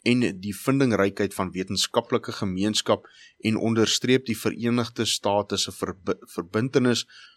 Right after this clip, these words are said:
tot die bevordering van skoon energie tegnologie. Internasionale samewerking soos die I T E R, die internasionale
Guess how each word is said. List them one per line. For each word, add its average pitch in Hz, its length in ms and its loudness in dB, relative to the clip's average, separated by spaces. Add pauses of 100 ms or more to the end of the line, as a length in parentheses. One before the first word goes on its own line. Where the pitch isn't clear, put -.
(120)
tot 120 300 -2 (100)
die 107 140 -4
bevordering 117 680 0
van 95 200 -2
skoon 139 400 2
energie 101 520 -2
tegnologie. - 800 -2 (320)
Internasionale 117 840 2
samewerking 98 960 0
soos 113 400 0
die 107 240 -6
I 117 140 -4 (140)
T - 60 -8 (220)
E 104 220 0 (140)
R, 110 300 2
die 95 120 -4
internasionale 101 840 0